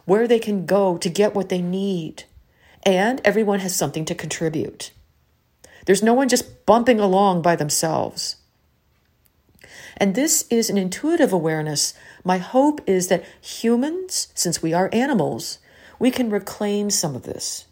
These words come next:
So if you can just be curious about these three dances, it is a different feeling in the body.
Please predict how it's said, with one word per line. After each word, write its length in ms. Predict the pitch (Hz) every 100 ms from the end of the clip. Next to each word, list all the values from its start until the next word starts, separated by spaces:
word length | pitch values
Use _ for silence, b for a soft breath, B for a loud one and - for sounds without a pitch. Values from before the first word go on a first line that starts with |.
| _ _ _ _ _ _ _ _ _ _ _ B B B B
So 400 | - 254 208 - _ _ -
if 180 | 285 285
you 160 | 392
can 200 | - 440
just 380 | 427 277 269 -
be 80 | 214
curious 520 | - - 180 139 175
about 280 | - 190 196
these 200 | 190 -
three 300 | - 190 185
dances, 640 | 160 147 139 - - - b b b b b b b
it 180 | 240 233
is 140 | 226
a 40 |
different 380 | 185 262 262 349
feeling 580 | - - 269 320 320 285
in 160 | 226 202
the 80 | 170
body. 580 | - 156 156 113 -